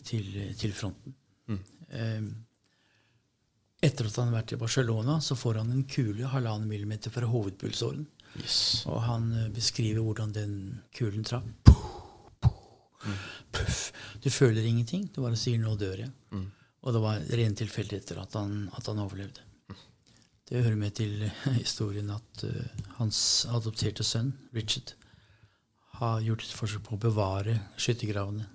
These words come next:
Speaker 1: der faren
Speaker 2: Mm.
Speaker 1: De er i ferd med å gro igjen, men han gjorde da et poeng av å forsøke å bevare dem.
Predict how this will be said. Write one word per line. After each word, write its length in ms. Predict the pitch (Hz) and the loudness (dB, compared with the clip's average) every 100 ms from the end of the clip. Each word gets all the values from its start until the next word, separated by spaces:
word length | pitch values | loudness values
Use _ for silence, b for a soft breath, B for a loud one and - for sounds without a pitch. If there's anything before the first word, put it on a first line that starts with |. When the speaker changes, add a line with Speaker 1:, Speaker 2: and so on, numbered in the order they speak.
| - - | -20 -16
Speaker 1:
der 80 | |
faren 360 | 92 104 98 90 - - 107 | -6 -6 -4 -8 -12 -2 -2
Speaker 2:
Mm. 300 | 95 104 120 104 B B B - | 0 2 2 0 B B B 0
Speaker 1:
De 100 | 127 | 2
er 40 | |
i 20 | |
ferd 200 | 113 104 | 4 6
med 120 | 117 | 6
å 20 | 113 | 8
gro 240 | 113 101 | 6 6
igjen, 200 | 101 123 | 4 4
men 120 | 117 110 | 2 2
han 200 | 107 101 - | -2 -8 -6
gjorde 240 | 120 98 | -4 -2
da 60 | 98 | -4
et 100 | 98 | -8
poeng 240 | - 104 95 | -4 -4 -4
av 80 | 92 | -6
å 20 | |
forsøke 300 | - - 101 | -8 -8 -8
å 20 | |
bevare 280 | 101 92 90 | -8 -6 -8
dem. 100 | 104 | -12